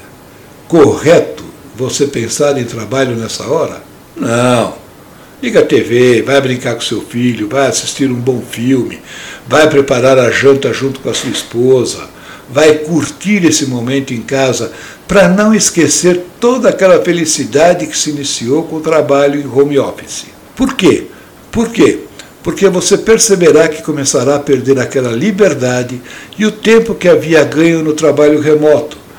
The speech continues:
e começa a sentir uma frustração que, se não for cuidada,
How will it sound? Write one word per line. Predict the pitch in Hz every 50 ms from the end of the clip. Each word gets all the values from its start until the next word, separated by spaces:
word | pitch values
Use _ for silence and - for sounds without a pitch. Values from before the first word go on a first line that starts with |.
| - - - - - -
e | 175 156
começa | - - 160 151 135 139 156 180 190 185 - 180
a |
sentir | - - - 143 123 - - - 175 175 170
uma | 156 147 131
frustração | - - 156 180 185 - - 160 143 120 - - - 139 160 180 185 175 - - - - - - - -
que, | - 131
se | - - 151
não | 139 190 208
for | - - 196 220 226 226
cuidada, | - 202 185 147 104 113 113 120 120 113 120 120 120